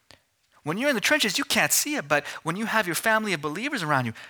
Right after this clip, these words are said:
God has brought up so many people who can see it and can remind you and encourage you of what God is doing. For the supporters, you, you could see how the, the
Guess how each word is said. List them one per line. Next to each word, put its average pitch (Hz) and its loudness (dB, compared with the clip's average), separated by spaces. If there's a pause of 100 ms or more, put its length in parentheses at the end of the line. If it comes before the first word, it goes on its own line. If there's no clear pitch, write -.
(240)
God 220 4
has 180 2
brought 185 0
up 202 0
so 214 2
many 220 -2
people 202 -8
who 180 -6
can - -4
see 254 2
it 170 0
and 180 0
can 165 -4
remind 156 -4
you 127 -4 (220)
and 180 0
encourage 185 -4
you 104 -6
of 113 -10
what 151 -8
God 147 0
is 113 -8
doing. 160 -14 (1120)
For - -8
the 175 -4
supporters, 214 4
you, 196 0 (200)
you 196 -4
could - 4
see 262 2
how 214 4
the, 190 2 (160)
the 165 4